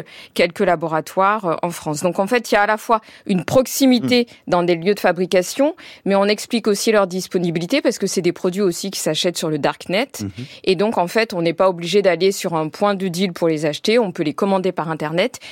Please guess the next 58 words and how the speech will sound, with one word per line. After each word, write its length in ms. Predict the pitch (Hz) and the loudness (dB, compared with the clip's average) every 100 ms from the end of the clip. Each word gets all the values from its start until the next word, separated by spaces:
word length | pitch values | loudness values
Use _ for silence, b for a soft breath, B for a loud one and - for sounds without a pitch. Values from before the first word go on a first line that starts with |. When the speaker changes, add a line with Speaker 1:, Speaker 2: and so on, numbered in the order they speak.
| B B | B B
Speaker 1:
Et 80 | 196 | 4
d'ailleurs, 240 | 196 240 | 4 4
chez 160 | - 208 | 0 0
les, 220 | 196 196 | 2 0
on 40 | 202 | 2
n'a 140 | 196 | -2
pas 260 | - 269 302 | 2 0 0
de, 280 | 233 214 196 B B B | 0 -2 -2 B B B
de 140 | 208 202 | 0 2
données 380 | 226 226 240 | 4 4 2
sur, 460 | 240 - 220 226 214 | 0 -4 2 2 4
euh, 300 | 180 147 175 | 2 2 2
la 140 | 170 | 2
consommation 640 | 170 185 - 190 180 - 185 | 0 -4 0 0 0 0 -2
en 60 | |
population 580 | 156 165 160 165 - 165 - | -2 -4 0 0 0 -6 -2
adulte 500 | 180 165 240 - - | -4 -4 -6 -6 -4
de 140 | 180 | -2
nouveaux 240 | 175 165 175 | -2 -2 -4
produits 280 | - 160 165 | -4 -4 -4
de 60 | |
synthèse, 400 | 185 170 208 269 | -4 -2 -2 -2
mais 80 | 202 | -2
on 80 | 160 | 0
a 120 | 156 | -2
donné, 320 | 156 185 185 - | 0 -2 -2 -2
on 100 | 160 | -2
a 80 | |
des 140 | 160 175 | 0 0
données 320 | 185 208 202 B B B | 2 0 -2 B B B
chez 220 | - - 247 | -4 0 2
les 160 | 233 | 4
adolescents, 800 | 220 196 196 190 - 202 190 180 - | 2 2 0 0 2 2 2 0 -2
euh, 140 | 160 | -4
de 160 | 143 160 | -2 0
l'âge 180 | 160 156 | 0 -2
de 100 | 156 | -6
dix-sept 440 | 143 156 156 - | -6 -6 -6 -4
ans, 140 | 190 226 | -2 -2
à 80 | |
partir 260 | 170 160 160 | -2 -8 -6
de 40 | 151 | -6
l'enquête, 400 | 147 180 - - | -6 -8 -10 -12
euh, 80 | 147 | -6
Escapade 500 | 165 - 156 - 165 | -6 -2 -4 -2 -2
de 80 | 156 | 0
l'O 140 | 147 | 0
F 80 | 151 | -2
D 140 | 139 151 | -4 -4
T, 200 | 214 247 B B B | -2 -4 B B B
l'Observatoire 380 | 165 156 151 147 | -4 -4 -6 -6
français 240 | 165 156 | -6 -6
des 120 | 156 160 | -2 0
drogues 220 | 165 170 | 0 0
et 60 | |
les 100 | 151 | -2
tendances 360 | 151 151 156 165 | -2 -2 -4 -4
addictives. 500 | 151 147 - 240 | -6 -8 -6 -4